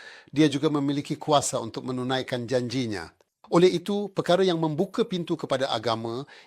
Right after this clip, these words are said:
yang membawa seseorang ke pintu agama, adalah janji-janji itu terlebih dahulu. Jadi, apakah itu masa depan? Masa depan bagi kita adalah satu harapan dan di sana tiada kebimbangan.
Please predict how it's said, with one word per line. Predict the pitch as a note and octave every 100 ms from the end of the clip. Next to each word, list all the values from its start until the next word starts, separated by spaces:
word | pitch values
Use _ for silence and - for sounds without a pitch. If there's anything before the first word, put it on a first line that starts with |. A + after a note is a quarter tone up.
| C3+
yang | C#3+ C#3+
membawa | C#3 C3+ F#3 G3
seseorang | D#3+ C#3+ - C#3+ D#3+ D#3+ A#2
ke | -
pintu | C#3 B2 D3
agama, | A2+ G#2+ G#2+ A2 - - -
adalah | E3 F3 F#3 D#3+
janji-janji | A#2 D3+ F3+ F3+ D#3 F3 C#3+ C#3 D3 D3 B2+ D3 - C#3
itu | - A#2 B2 - -
terlebih | - C3 C3 C3 A#2
dahulu. | A2 G2+ G#2 F2 - _ _ _ _ _ _ _
Jadi, | - B2
apakah | - A#2+ C#3+ C#3+
itu | B2+ A2+ B2
masa | A#2 -
depan? | G2 - A#2 E3+ G#3+ - - -
Masa | C3 -
depan | C#3 - F3+ D3
bagi | B2+ B2
kita | C3 C3+ C#3+
adalah | C3 B2 A#2
satu | B2+ -
harapan | B2+ B2 B2 - C#3+ D3 - - -
dan | B2 A2+
di | A#2
sana | - B2+ C#3+ C3+
tiada | - B2 C3 B2
kebimbangan. | - A#2 A2+ G#2 G#2 F#2+ E2+